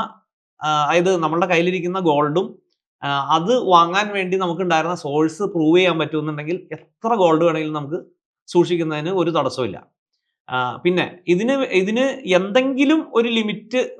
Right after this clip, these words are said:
പ്രിസ്ക്രൈബ് ചെയ്യുന്നുണ്ടോ എന്ന് ചോദിച്ചാൽ, അതായത്, ആ, പ്രശ്നങ്ങളില്ലാതെ സൂക്ഷിക്കാവുന്നതിന് ഒരു ലിമിറ്റ് ഉണ്ടോ എന്ന് ചോദിച്ചാൽ വെൽത്ത് ടാക്സ്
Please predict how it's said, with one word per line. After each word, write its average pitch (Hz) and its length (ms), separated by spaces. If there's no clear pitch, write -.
പ്രിസ്ക്രൈബ് 202 500
ചെയ്യുന്നുണ്ടോ 190 580
എന്ന് 175 140
ചോദിച്ചാൽ, 123 320
അതായത്, 202 520
ആ, 147 100
പ്രശ്നങ്ങളില്ലാതെ 226 1120
സൂക്ഷിക്കാവുന്നതിന് 185 920
ഒരു 190 280
ലിമിറ്റ് 170 440
ഉണ്ടോ 175 280
എന്ന് 165 160
ചോദിച്ചാൽ 151 420
വെൽത്ത് 190 340
ടാക്സ് 247 560